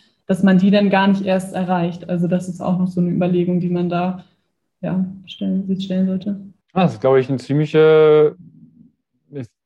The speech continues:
Speaker 2: Tortur, würde ich sagen, hin und her zu überlegen, Preis offiziell, nicht offiziell,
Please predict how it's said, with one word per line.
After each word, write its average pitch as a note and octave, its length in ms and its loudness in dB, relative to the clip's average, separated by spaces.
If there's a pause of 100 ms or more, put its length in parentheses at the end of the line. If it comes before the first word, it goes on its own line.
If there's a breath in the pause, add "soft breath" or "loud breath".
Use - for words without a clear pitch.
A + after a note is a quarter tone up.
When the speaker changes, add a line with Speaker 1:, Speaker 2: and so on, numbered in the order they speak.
Speaker 2:
Tortur, F3 440 0
würde C3 100 4
ich A2+ 80 -4
sagen, A#2 200 -2
hin A#2+ 100 -2
und A#2 160 -4
her C#3 240 4
zu C#3+ 120 -8
überlegen, C3 540 0
Preis C3 420 0 (300)
offiziell, E3+ 680 0
nicht D3 200 -2
offiziell, E3+ 720 0